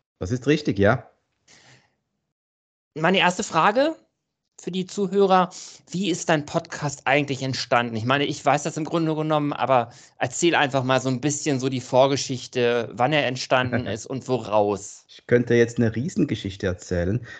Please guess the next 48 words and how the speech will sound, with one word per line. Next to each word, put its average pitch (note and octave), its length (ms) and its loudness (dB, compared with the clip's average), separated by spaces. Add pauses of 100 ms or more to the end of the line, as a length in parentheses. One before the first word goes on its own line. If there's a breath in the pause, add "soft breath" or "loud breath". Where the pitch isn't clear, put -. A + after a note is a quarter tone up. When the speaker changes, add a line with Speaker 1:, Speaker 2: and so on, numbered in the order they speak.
(120)
Speaker 1:
Äh, A2 140 6
zum - 260 0
einen, D#3 320 2
das C#3 140 -2
hat C3 100 -4
angefangen, B2+ 680 0
äh, A2 280 6
dass A2+ 160 -2
ich A#2 160 -2
ja A2 240 6
über A2+ 380 6
Filme A#2+ 480 0
geschrieben C3 600 -2
habe B2 180 4
in A#2 80 4
meiner G#2 180 2
Freizeit, B2+ 580 2
auch A2+ 80 -2
für A#2 120 0
ein A2 80 6
Magazin G#2+ 480 2
in A2 60 2
der G2+ 60 -2
Schweiz. - 540 0 (460 soft breath)
Das A2+ 160 -4
Speaker 2:
Mhm. - 40 0
Speaker 1:
war G2+ 400 4
kult C3+ 320 2
Punkt - 300 0
C G#2+ 180 0
H. C#3 320 2 (540 loud breath)
Und A#2 340 2
das A2+ 140 -4
habe C3+ 180 2
ich - 60 -4
etwa B2+ 180 -6
zehn C3 220 2
Jahre A#2+ 240 4
lang A#2 200 -2
gemacht. A#2 540 -2
Und C3+ 220 -2
dann B2+ 260 2
kam C#3+ 440 2
Frau B2+ 300 4
Corona D3 600 6
um A2+ 180 2
die F#2+ 140 -2
Ecke. - 340 -6